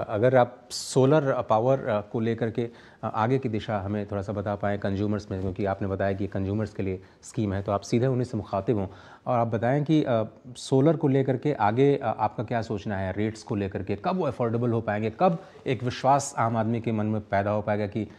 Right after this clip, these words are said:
हम सोलर को अपना सकते हैं, ये हमारे लिए फ़ायदेमंद है, अफोर्डेबल है, एक्सेसिबल है?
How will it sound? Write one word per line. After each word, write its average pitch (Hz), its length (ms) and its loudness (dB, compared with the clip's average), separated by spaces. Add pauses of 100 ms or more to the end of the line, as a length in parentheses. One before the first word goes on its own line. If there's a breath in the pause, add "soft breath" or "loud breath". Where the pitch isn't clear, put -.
(220 loud breath)
हम 110 120 0
सोलर 110 280 0
को 110 140 -4
अपना 110 260 0
सकते - 340 -6
हैं, 104 120 -2
ये 101 120 -2
हमारे 101 260 -2
लिए 101 100 -2
फ़ायदेमंद 98 560 -2
है, 98 100 -2
अफोर्डेबल 98 480 -4
है, 92 100 -2
एक्सेसिबल 90 480 -8
है? 92 120 -16